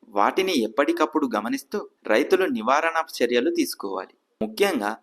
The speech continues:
పండు ఈగ నివారణకు ఫిరమోన్ ట్రాప్స్. పండు ఈగలను ఆకర్షించడానికి ఎకరానికి ఐదు నుంచి పది ఫిరమోన్ ట్రాప్స్ అమర్చాలి. విషపు ఎరలు. బెల్లం, మలాథియం కలిపిన విషపు ఎరలను ఉపయోగించి పండు ఈగలను ఆకర్షించి చంపవచ్చు.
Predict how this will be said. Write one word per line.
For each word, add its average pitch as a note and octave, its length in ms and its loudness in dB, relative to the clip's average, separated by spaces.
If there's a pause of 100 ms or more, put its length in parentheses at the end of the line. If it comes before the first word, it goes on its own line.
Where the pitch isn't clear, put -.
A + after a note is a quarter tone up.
(120)
పండు C#3 220 2
ఈగ G3 240 4
నివారణకు B2+ 720 0
ఫిరమోన్ D3 380 2
ట్రాప్స్. C#3 400 0
పండు B2+ 240 2
ఈగలను F3 500 4
ఆకర్షించడానికి A#2+ 960 0 (200)
ఎకరానికి C#3 540 2
ఐదు A#2 240 2
నుంచి B2 380 -2
పది A#2 200 2 (240)
ఫిరమోన్ D#3 420 2
ట్రాప్స్ C3 360 0
అమర్చాలి. A2+ 560 -2 (580)
విషపు - 300 2
ఎరలు. G#2 340 6 (180)
బెల్లం, A#2+ 440 4 (100)
మలాథియం D#3+ 600 4
కలిపిన A2 500 0
విషపు F3 320 2
ఎరలను C#3 420 4
ఉపయోగించి B2+ 680 2 (340)
పండు C#3 200 4
ఈగలను D#3+ 500 4
ఆకర్షించి B2+ 580 0
చంపవచ్చు. G#2+ 640 0